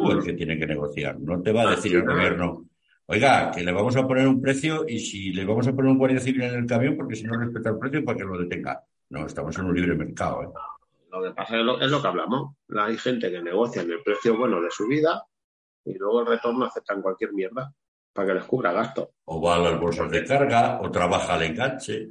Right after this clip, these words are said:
Speaker 2: El que tiene diez camiones y tiene trabajo para diez camiones y necesita dos que trabajen al enganche, no les va a pagar el mismo precio y lo mismo que gana con sus diez camiones.
Speaker 1: Esto es lo que no, lo que yo no veo a veces, empresas que tengan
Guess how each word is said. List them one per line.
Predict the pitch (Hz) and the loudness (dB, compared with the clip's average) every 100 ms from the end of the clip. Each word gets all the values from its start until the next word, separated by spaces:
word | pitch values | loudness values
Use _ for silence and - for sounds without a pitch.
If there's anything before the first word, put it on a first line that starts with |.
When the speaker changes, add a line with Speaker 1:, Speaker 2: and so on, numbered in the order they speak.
| - | -14
Speaker 2:
El | 78 | -10
que | 82 | -8
tiene | 98 104 | -2 0
diez | 107 107 | 2 0
camiones | 104 101 104 95 - | 0 2 2 0 -4
y | 82 | -6
tiene | 101 | -4
trabajo | 98 101 101 101 | 0 2 2 0
para | 98 | -2
diez | 104 101 | -2 0
camiones | 98 95 87 82 | 0 0 -2 -4
y | 80 | -2
necesita | 82 90 92 101 | -2 -2 0 2
dos | 90 104 87 - - _ - _ - - | 4 4 4 0 -10 _ -20 _ -20 -4
que | 87 | -2
trabajen | 87 92 95 101 | 2 2 2 2
al | 101 | 2
enganche, | 95 107 113 117 | 2 0 -2 0
no | 120 | 0
les | 98 | 2
va | |
a | 90 | 2
pagar | 90 87 | 2 2
el | 85 | 0
mismo | 85 85 82 | 0 -2 -2
precio | 85 87 80 - - | -4 0 0 -2 -8
y | 80 | -4
lo | 82 | 0
mismo | 85 87 85 | 2 0 0
que | 85 | 0
gana | 87 80 | 0 0
con | 82 | -4
sus | 82 73 | -6 -4
diez | 82 85 | -4 -4
camiones. | 69 85 117 - | -4 -2 -2 -2
Speaker 1:
Esto | 80 - _ _ - - | -8 -18 _ _ -12 0
es | 113 | 2
lo | 117 | 4
que | 104 | 4
no, | 104 101 | 4 2
lo | 101 | 2
que | 101 | 2
yo | 101 | 0
no | 107 110 | 0 0
veo | 104 | 0
a | |
veces, | 104 - 117 113 | -2 -2 -4 -4
empresas | 107 95 101 107 - | -6 -6 -6 -6 -4
que | 104 | -4
tengan | 104 101 98 95 87 | -2 0 2 2 0